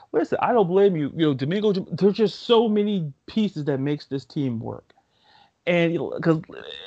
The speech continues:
and like I say, you don't have to like the Yankees. It's the same thing I've said about Lane Kiffin. It's the same thing I've said about a lot of people. Listen, and Conor McGregor. You don't have to like 'em as people. You don't, you don't have to like the Yankees as an organization,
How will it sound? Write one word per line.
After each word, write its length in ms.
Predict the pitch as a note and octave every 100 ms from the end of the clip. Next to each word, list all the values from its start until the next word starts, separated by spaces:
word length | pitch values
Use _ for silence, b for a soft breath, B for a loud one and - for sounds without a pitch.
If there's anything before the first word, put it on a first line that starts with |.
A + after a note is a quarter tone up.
| B B B _
and 160 | F#3+ F#3+ C3
like 180 | A#3+
I 80 | C4+
say, 580 | A#3+ F3+ C3+ - F2 A2+
you 160 | D#3 D#3+
don't 420 | C#3+ G#3 B3+ G#3+
have 320 | G3 F#3 F3 -
to 120 | E3+
like 380 | C#3 B2+ B2 B2
the 80 |
Yankees. 420 | A2 G#2 G2+ G#2+ G#2+ -
It's 100 | D#3
the 80 |
same 200 | D3 G3
thing 120 | G3 F3
I've 200 | E3 -
said 180 | D#3
about 340 | C#3 A#2+ A2+ - -
Lane 260 | G#2+ G#2
Kiffin. 480 | G2+ F3+ E3+ E3+ E3 - b b b b
It's 200 | E3+ F#3+
the 60 |
same 320 | C3 D#3 D3 C#3
thing 140 | C3
I've 160 | C3 C3
said 180 | B2+
about 180 | A#2+ G#2+
a 40 | G2+
lot 340 | G#2+ C#3 F#3+
of 100 | G3
people. 400 | G#3 F#3 - - _ _ _ _ _ -
Listen, 320 | E3 D#3+ -
and 100 | G#2+
Conor 300 | B2 C#3+ D#3
McGregor. 380 | D#3+ D3+ G#2+ - _ _ _ _ -
You 140 | B2
don't 180 | F3 D#4
have 0 |
to 60 |
like 200 | C4 B3+
'em 120 | G#3+ F#3+
as 120 | D3
people. 280 | - E3+ C3
You 60 |
don't, 240 | D4 D#4 F#3
you 40 |
don't 140 | E4 B3
have 160 | D4
to 80 | C4
like 300 | G3+ G#3 F3
the 80 | C#3
Yankees 480 | C3 D3+ D3 C#3 C3+
as 140 | A#2
an 100 | A#2
organization, 600 | B2+ B2 A#2 G#2 A#2+ B2